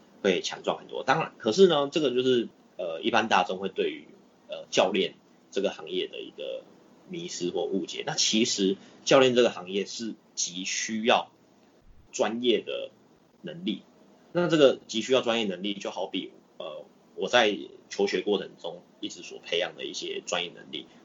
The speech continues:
我们必须要很清楚，呃，一个人体可以，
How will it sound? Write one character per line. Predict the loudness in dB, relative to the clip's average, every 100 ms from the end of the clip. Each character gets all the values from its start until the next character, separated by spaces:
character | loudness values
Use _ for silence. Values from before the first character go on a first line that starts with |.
| -8
我 |
们 | 0
必 | 4
须 | 6 4 4
要 | 4
很 | 4 -8
清 | -6 -6
楚， | -6 -10 -12 -20 _ _ -16
呃， | -14 -6
一 | 2
个 | 4
人 | 4 2
体 | -2 -6 -10 -14 _ _ _
可 | -6 -2
以， | -2